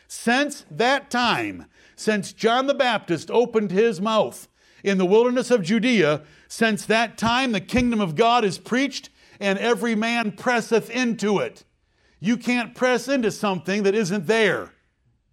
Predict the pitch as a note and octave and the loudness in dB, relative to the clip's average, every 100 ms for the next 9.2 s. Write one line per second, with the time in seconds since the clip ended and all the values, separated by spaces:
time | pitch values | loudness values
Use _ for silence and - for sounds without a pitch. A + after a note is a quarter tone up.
0 | _ _ _ _ _ - E3 - A3 F#3 | _ _ _ _ _ -8 -6 0 2 2
1 | F3+ C4 C4 A#3 E3 A3 A#3 A#3+ G3 F3+ | 0 0 2 0 0 2 4 2 0 -2
2 | C4+ C#4 F3+ E3+ - _ _ - A3+ G3 | 0 2 2 0 -8 _ _ -2 0 0
3 | F3+ C4 D4 A#3 A#3 G#3+ C4+ C#4 F#3+ F3+ | 0 0 0 2 2 2 2 2 0 0
4 | F3+ D#3+ E3+ F#3+ F#3+ - _ _ B2+ G#3 | 0 2 2 0 -2 -14 _ _ -2 2
5 | C4+ C4 C#4+ G#3+ A#3+ F3 C#4 C#4 A#3+ A#3+ | 2 2 0 2 0 0 0 0 2 0
6 | A#3 A3 C#4 C4 - D#4+ F4 D#4+ D#4 C#4 | 0 -2 -2 -4 -4 -2 -2 0 0 2
7 | C#4+ D4 A#3+ B2+ F2+ - _ _ _ _ | 4 4 4 2 -4 -14 _ _ _ _
8 | _ - G#3 G#3+ C4 B3 G3 C4+ A#3 F3+ | _ -2 0 2 2 2 2 2 4 2
9 | G2 F2 | 0 -8